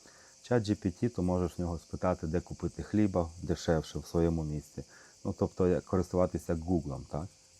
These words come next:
Але не всі питання світу йому задавати, бо той не є Бог. А, і цим чатом,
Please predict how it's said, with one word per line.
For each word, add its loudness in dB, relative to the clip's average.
Але 4
не 2
всі 2
питання -2
світу -4
йому -2
задавати, -2
бо -4
той -2
не 0
є -2
Бог. -8
А, -4
і 0
цим 2
чатом, 2